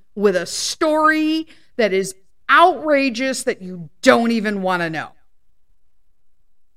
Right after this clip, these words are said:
And I was the same way. And usually, you're not even aware of it, right? And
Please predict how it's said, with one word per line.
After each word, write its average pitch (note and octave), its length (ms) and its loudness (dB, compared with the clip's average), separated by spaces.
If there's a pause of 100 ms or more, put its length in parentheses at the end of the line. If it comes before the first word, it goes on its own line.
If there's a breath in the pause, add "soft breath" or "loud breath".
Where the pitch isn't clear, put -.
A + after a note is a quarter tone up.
And G#3+ 200 -4 (100)
I B3 160 6
was D#4 200 -6
the B3+ 80 -4
same G3+ 260 -4
way. G3 280 -6 (560)
And G#3 300 -2
usually, C4 560 -2 (160)
you're A3+ 100 -2
not A3+ 180 -2
even A#3 180 -2
aware D4+ 280 -6
of F#3+ 120 -10
it, - 160 -8 (960)
right? F#3 340 -4 (1400)
And F#3+ 640 -4